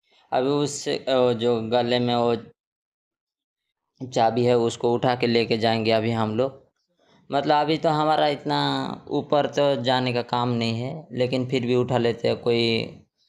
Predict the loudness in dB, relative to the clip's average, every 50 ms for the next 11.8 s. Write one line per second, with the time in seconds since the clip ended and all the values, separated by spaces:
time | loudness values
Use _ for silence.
0 | _ _ -4 -4 -2 0 0 0 2 2 2 2 2 2 0 -2 -2 -2 -2 -2
1 | -2 0 0 0 0 2 2 2 4 2 0 0 -2 -4 -2 0 0 0 0 0
2 | -2 -2 -2 -2 -2 -2 -4 -4 -4 -4 -2 -2 -2 -2 -2 -4 -4 -2 -2 -2
3 | -2 -2 -2 -4 -6 -8 -8 -12 -18 _ _ _ _ _ _ _ _ _ _ _
4 | _ _ _ _ _ _ _ _ _ _ _ _ _ _ _ _ -6 -4 -2 -2
5 | -2 -2 -2 0 2 4 2 4 4 2 2 2 0 -2 -2 -2 0 2 2 2
6 | 2 2 2 0 0 -2 -6 -6 -6 -6 -4 -2 0 0 0 0 0 0 0 0
7 | 2 2 2 0 -2 -2 -2 -4 -4 -2 -2 -2 -2 0 0 0 0 0 0 -2
8 | -2 -2 -4 -6 -6 -4 -2 0 0 2 0 -2 -4 -6 -12 -20 _ _ -4 -4
9 | -2 0 0 0 0 0 0 0 0 -2 -4 -6 -10 -14 _ _ _ _ _ _
10 | _ _ _ _ -6 -2 0 2 2 0 0 0 0 0 2 0 0 0 0 0
11 | 2 2 0 0 -2 -2 -4 -4 -4 -4 -6 -6 -10 -14 -20